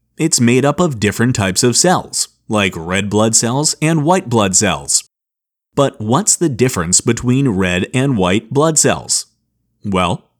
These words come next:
red blood cells have one job, carrying oxygen around your body. To do that, they contain a protein called hemoglobin that in turn contains oxygen,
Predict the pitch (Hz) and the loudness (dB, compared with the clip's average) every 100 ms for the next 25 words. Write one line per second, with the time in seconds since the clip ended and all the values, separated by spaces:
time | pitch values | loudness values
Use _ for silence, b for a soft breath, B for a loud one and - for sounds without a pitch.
0 | _ 120 165 185 113 92 87 90 87 113 | _ 0 2 2 0 0 0 0 -2 -2
1 | 135 143 120 92 113 156 156 107 - 82 | -2 -2 -4 -2 0 2 0 0 2 0
2 | - - _ _ _ - 139 160 165 165 | -4 -16 _ _ _ -2 2 2 2 0
3 | 160 147 160 104 101 117 127 90 95 113 | 0 -2 0 -2 0 0 2 0 2 2
4 | 107 113 127 69 _ _ _ _ _ _ | 2 0 -2 -6 _ _ _ _ _ _
5 | _ - 101 101 98 101 131 _ _ 110 | _ 0 2 2 2 0 -4 _ _ -2
6 | 117 160 147 131 131 143 143 110 101 113 | -2 0 0 2 2 0 2 2 2 2
7 | 120 113 107 107 104 - - 170 160 143 | 0 0 0 0 -2 -4 0 2 2 2
8 | 156 117 65 - _ - 110 139 160 160 | 4 2 -4 -14 _ -8 -2 0 2 2
9 | 135 160 185 113 113 139 117 98 101 117 | 2 0 2 2 0 0 0 0 0 -2
10 | - 165 - 117 98 76 | -2 -2 -2 -2 -2 -4